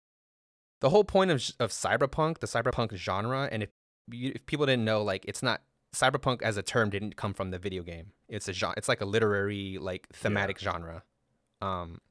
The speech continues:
Speaker 1: and to give an example, like, cyberpunk stuff includes stuff like Akira, the animated, uh, the anime movie,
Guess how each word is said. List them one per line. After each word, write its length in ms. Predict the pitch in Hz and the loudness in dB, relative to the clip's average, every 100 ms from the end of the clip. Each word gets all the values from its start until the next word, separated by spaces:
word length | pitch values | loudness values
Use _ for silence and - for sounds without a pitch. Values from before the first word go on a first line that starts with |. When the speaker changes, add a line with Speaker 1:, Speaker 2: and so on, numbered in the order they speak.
| _ _ _ _ - | _ _ _ _ -4
Speaker 1:
and 440 | 113 107 104 101 | -2 0 -2 -4
to 80 | - | -4
give 140 | 117 131 | -2 0
an 60 | |
example, 580 | 123 107 113 104 113 104 | 0 0 0 0 0 2
like, 180 | 98 92 | 0 -2
cyberpunk 720 | - 107 110 - 107 107 - | 0 2 0 -2 -2 -2 -6
stuff 320 | - 110 101 | -4 -2 -2
includes 380 | 98 - 101 - | -4 -6 -6 -4
stuff 240 | 104 92 | -6 -4
like 240 | 87 85 - | -6 -6 -8
Akira, 680 | - - 104 101 101 98 98 | -12 -4 -2 0 0 -2 -4
the 80 | 90 | -6
animated, 460 | 92 95 92 95 98 _ _ - | -6 -6 -6 -8 -10 _ _ -12
uh, 140 | 90 | -10
the 100 | 80 | -8
anime 320 | 95 98 98 | -6 -4 -4
movie, 480 | 98 95 98 98 95 | -4 -4 -6 -6 -8